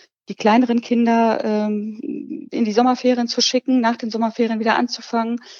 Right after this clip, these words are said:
eventuell mit der C- oder B-Jugend, A-Jugend, ähm, wieder anzufangen, Fußball zu spielen, leichtes Training wieder anzufangen.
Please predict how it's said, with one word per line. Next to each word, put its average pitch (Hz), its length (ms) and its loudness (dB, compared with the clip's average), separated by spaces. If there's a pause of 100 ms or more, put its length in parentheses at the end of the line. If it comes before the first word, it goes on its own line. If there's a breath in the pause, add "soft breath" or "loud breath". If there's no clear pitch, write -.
(240 loud breath)
eventuell 233 600 4
mit 226 220 -2
der 226 380 4
C- 247 360 2
oder 214 200 4
B-Jugend, 233 720 0
A-Jugend, 220 680 0 (380)
ähm, 214 600 2 (100)
wieder 208 420 2
anzufangen, 208 440 -2
Fußball 214 320 -2
zu - 140 -6
spielen, 208 600 0 (120)
leichtes 214 460 2
Training 220 300 0
wieder 202 200 -4
anzufangen. 208 520 -6